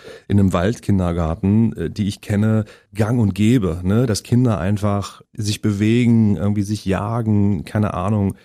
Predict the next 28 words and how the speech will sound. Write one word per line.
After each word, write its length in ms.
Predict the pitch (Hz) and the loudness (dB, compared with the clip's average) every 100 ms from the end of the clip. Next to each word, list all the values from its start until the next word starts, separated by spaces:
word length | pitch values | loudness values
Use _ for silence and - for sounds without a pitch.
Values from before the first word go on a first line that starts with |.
| _ _ - | _ _ -10
auch 120 | - | -4
mal 120 | 107 | -2
Konflikte 480 | - 120 - 127 - | 2 0 0 -4 -4
austragen. 680 | - - - 87 92 110 107 | -4 -6 -4 -2 0 0 0
Und 160 | 101 | -2
ich 200 | - - - - | -4 -12 -16 -14
finde, 300 | - 113 113 | -6 0 2
dass 200 | 107 107 | 2 -2
einfach 220 | 104 101 | -4 -4
im 100 | 101 | -4
Osten, 540 | 127 120 - 127 120 120 - _ - 82 90 | -2 -4 -2 2 2 0 -8 _ -12 -10 -8
es 120 | - | -4
gab 160 | 104 - | -4 -2
da 100 | 123 | 0
nicht 140 | 117 | 0
so 100 | 117 | 0
einen 60 | 104 | 0
Vorrat 540 | - 123 131 113 104 | 2 2 2 0 0
an 160 | 104 104 | 2 4
Mitteln, 420 | 113 123 101 98 | 4 2 2 2
also 220 | 98 92 71 | 0 -2 -2
auch 80 | |
an 140 | 107 104 | -2 0
pädagogischen 680 | 104 101 110 143 147 113 101 | 0 0 0 0 0 2 2
Mitteln, 340 | 98 104 98 | 2 0 2
wie 60 | 101 | 2
man 160 | 107 | 2
mit 220 | 104 - | 0 -4